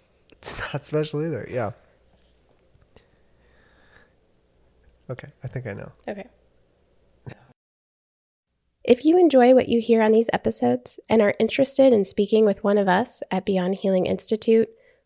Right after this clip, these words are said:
Speaker 2: we would love for you to reach out about our consultation opportunities. Of all the many things that we do, consultation is one of the things that we enjoy most.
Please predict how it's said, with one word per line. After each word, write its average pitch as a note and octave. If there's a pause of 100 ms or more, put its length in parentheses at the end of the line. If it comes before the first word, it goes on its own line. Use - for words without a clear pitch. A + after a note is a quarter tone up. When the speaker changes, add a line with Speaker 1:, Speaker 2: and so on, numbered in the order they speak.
Speaker 2:
we A3+
would A3
love G#3+
for -
you A#3
to C4+
reach B3+
out D#3
about F#3+
our G3+
consultation F3+
opportunities. - (500)
Of F#3+
all F#3+
the G#3+
many G#3
things A3+
that -
we C4
do, F3+ (400)
consultation B3+
is G#3+
one F#3
of G3
the C4
things E3+
that -
we F3
enjoy F#3
most. -